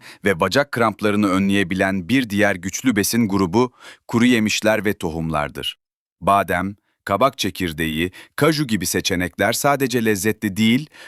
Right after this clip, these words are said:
magnezyum, potasyum, protein ve sağlıklı yağlarla doludur. Bu besinler kasların gevşemesini destekler, dolaşımı iyileştirir ve elektrolit dengesini sağlar. Birçok yaşlı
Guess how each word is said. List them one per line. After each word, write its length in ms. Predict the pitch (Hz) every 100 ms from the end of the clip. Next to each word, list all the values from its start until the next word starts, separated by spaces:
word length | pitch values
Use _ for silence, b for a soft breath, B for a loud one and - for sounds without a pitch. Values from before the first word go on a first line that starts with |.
| B
magnezyum, 760 | 98 101 101 107 87 82 78 78 B B
potasyum, 760 | - 95 110 110 - 85 73 76 B B
protein 580 | - 113 110 127 139 147
ve 100 | 123
sağlıklı 480 | 120 104 104 107 -
yağlarla 580 | 233 104 104 101 92 71
doludur. 460 | 71 69 67 64 - _ _ _ _ _ B B B 165
Bu 140 | 208
besinler 520 | 143 - 87 82 117
kasların 520 | - 104 - 110 113
gevşemesini 680 | 104 98 - 98 98 - 95
destekler, 680 | 85 78 - 73 80 92 - B B B
dolaşımı 440 | 101 107 110 120 120 -
iyileştirir 800 | 95 90 85 - 87 90 120 - B B
ve 180 | 104 -
elektrolit 680 | - 95 - - 98 104 -
dengesini 480 | 85 85 78 - 73
sağlar. 520 | - 69 67 65 - _ _ _ _ _ _ -
Birçok 420 | 175 - 117 -
yaşlı 460 | 82 78 - 101